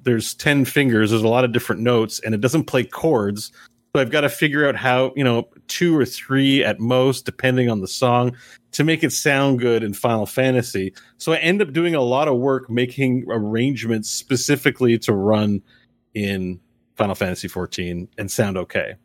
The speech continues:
So that's about ten hours. And then the following ten hours, all I did, like, ten hours of gameplay, I would go from bar to bar, location to location, and just play. And if what, and people would hear, like, you're walking in Gridania and you hear, uh, you know, Epic Sax guy, or you hear Toss a Coin to Your Witcher, or I had the Hades theme music.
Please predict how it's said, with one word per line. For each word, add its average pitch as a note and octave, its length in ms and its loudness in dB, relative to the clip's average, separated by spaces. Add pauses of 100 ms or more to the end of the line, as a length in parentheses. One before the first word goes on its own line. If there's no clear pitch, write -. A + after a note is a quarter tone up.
(560)
So - 120 -2
that's A#2 120 0
about B2 220 -2
ten D3+ 240 2
hours. G2+ 340 0
And A#2 80 0
then A2+ 120 4
the G#2+ 60 2
following D3+ 360 0
ten A2+ 180 0
hours, G2 380 -2
all C3 160 2
I C3 80 4
did, A#2 400 0
like, A2 160 -4
ten D3+ 160 0
hours E3 240 2
of C3 100 0
gameplay, C#3 460 2
I G2+ 80 -2
would G#2+ 180 -2
go A2+ 220 2
from A2+ 220 -2
bar F#2 240 0
to C#3+ 60 2
bar, A2 360 2
location A2+ 480 0
to D#3+ 80 2
location, D#3 340 0
and A2+ 80 -2
just B2+ 200 -6
play. G2+ 240 0 (480)
And A#2+ 120 2
if A2+ 120 -2
what, - 240 -4 (100)
and B2 160 0
people G3 280 -2
would D3+ 140 2
hear, F#3+ 340 0
like, B2+ 140 0
you're C#3 120 0
walking E3 480 0
in B2+ 240 2
Gridania E3+ 360 2
and C3+ 120 2
you B2 80 2
hear, C3 340 0 (300)
uh, A2+ 200 2
you C3 120 2
know, G#2 180 2
Epic A#2 320 0
Sax C#3 380 0
guy, B2+ 400 2
or A2+ 80 2
you G#2+ 60 0
hear A#2 140 0
Toss G#2+ 300 -2
a G2 60 -8
Coin A2+ 220 0
to G#2+ 40 0
Your G2 120 0
Witcher, D3+ 460 0
or A2 160 2
I G#2+ 60 2
had A#2+ 160 0
the G2+ 80 -4
Hades C#3 560 0
theme D#3+ 260 0
music. E3 380 -2